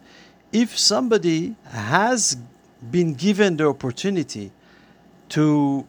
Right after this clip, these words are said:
be appointed in an important position, and yet, even though the time has come, he is delaying, uh,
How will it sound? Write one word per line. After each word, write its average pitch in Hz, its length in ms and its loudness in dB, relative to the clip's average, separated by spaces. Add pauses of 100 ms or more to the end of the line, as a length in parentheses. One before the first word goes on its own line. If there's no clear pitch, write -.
be 147 140 4
appointed 175 640 0
in 143 120 -4
an 131 40 -2
important 170 440 -4
position, 143 460 -4
and 120 160 -6
yet, 151 440 4
even 147 240 -6
though 147 160 0
the 127 100 -6
time 160 320 -4
has 131 220 -4
come, 147 400 -4 (540)
he 170 520 2
is 147 220 -4
delaying, 127 920 0 (260)
uh, 117 300 -4